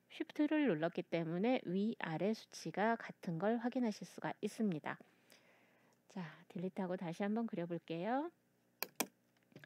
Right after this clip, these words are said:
화면에 클릭합니다. 자, 클릭한 후에 사십 밀리미터의 정원을 그리도록 하겠습니다. 위스와 하이트가 사십 밀리미터입니다.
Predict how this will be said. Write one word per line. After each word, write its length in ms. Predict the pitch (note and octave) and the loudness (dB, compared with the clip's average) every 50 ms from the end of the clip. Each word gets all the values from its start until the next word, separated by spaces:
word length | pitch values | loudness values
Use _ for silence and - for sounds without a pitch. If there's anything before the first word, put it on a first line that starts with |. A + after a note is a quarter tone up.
| - - - - - - _ | -20 -20 -20 -20 -20 -20 _
화면에 400 | - B3 A#3+ B3 B3+ B3+ C4+ C#4 | -2 0 2 4 4 4 4 2
클릭합니다. 920 | - - - E4 D#4+ - C#4 G#3+ F#3 E3 D#3 D#3+ D#3+ E3 F#3 A3+ C4+ E4 E4+ - _ _ _ _ _ _ _ _ _ | 0 -2 -4 -4 -2 0 0 0 0 0 -2 -2 -2 0 0 0 0 0 -2 -6 _ _ _ _ _ _ _ _ _
자, 340 | - - - C3+ - - - F3 - _ _ B3 | -12 -12 -10 -10 -12 -14 -16 -20 -20 _ _ -14
클릭한 420 | - - A#3 A#3 - B3+ A#3+ B3 | -6 -6 -6 -4 -2 -2 0 0
후에 480 | C#4 D4+ D4 A#3 F#3 E3+ G3 A#3+ D4 F4+ - - - - - - - - _ _ _ _ _ - | 0 2 0 0 0 0 0 0 0 -2 -4 -8 -16 -20 -20 -20 -20 -20 _ _ _ _ _ -12
사십 460 | - - C4+ C4+ C#4 - - E4 D#4+ | -2 4 6 6 6 6 4 4 4
밀리미터의 1160 | D#4 D4 C4 F#3+ F3 F#3 F3+ F3+ E3+ D3+ - _ - F3+ D#3 D3+ D#3 E3 - B3 C4+ C#4+ C#4+ - _ _ _ _ _ _ _ _ _ _ _ _ _ _ - | 4 4 4 4 4 2 2 2 0 -2 -6 _ -4 -2 0 2 4 6 8 8 8 6 4 0 _ _ _ _ _ _ _ _ _ _ _ _ _ _ -6
정원을 540 | - G3 F#3+ F3+ F#3 F#3 G3 A#3 C#4 D4 C#4+ | -2 -2 0 0 0 2 4 4 4 4 4
그리도록 500 | - - F3 E3+ D#3 F3+ E3+ F3+ - B3 | 2 -2 -2 -2 -2 -2 -4 -2 -2 0
하겠습니다. 600 | A#3 B3+ A#3+ - - F3+ D#3+ D3+ - D#3 D3+ - - _ _ _ - | 2 2 0 0 -4 -6 -6 -6 -8 -10 -10 -12 -16 _ _ _ -6
위스와 360 | F#3 F3+ - - F#3+ G#3+ B3+ | -6 -4 0 0 2 2 2
하이트가 800 | B3 - C#4+ D4 - - - - - F#3 A3+ C4 D4+ D#4+ E4+ E4 | 6 6 6 6 4 0 -4 -2 2 2 4 4 2 0 -2 -6
사십 380 | - - - G#3+ A3 - - C4+ | -4 0 0 2 2 2 4 4
밀리미터입니다. 960 | B3 G3 E3 - E3+ E3 - - F3+ - D#3 D3+ F3 - F#3 G#3+ B3 D4+ F4 | 4 4 2 0 -2 -4 -4 -4 -4 -4 -2 -2 0 2 2 2 2 0 -2